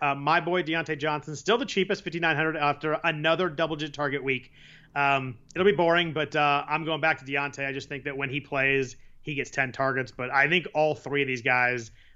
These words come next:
are playable. It's really hard to figure out if you're trying to play one of 'em, which one, but, uh,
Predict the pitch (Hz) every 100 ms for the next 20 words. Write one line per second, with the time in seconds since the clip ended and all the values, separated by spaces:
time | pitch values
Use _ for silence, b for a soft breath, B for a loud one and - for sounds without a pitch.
0 | b 135 139 - 160 175 185 151 - 165
1 | 170 160 147 135 147 143 131 131 139 -
2 | 139 135 135 131 131 131 139 175 196 147
3 | 120 139 131